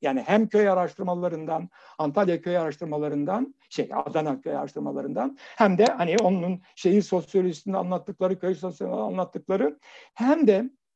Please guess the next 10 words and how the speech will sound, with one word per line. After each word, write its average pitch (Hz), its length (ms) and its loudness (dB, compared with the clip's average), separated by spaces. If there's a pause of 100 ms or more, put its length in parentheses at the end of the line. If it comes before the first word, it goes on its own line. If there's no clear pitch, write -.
e, 143 400 0 (160)
onun 240 240 6
kadar 185 280 2
önemli 202 520 0 (280)
Niyazi 233 480 4
Berkes'in 226 680 0 (300)
iki 294 200 0
yüz 262 200 6
yıldır 170 380 4
ni-, 180 240 -2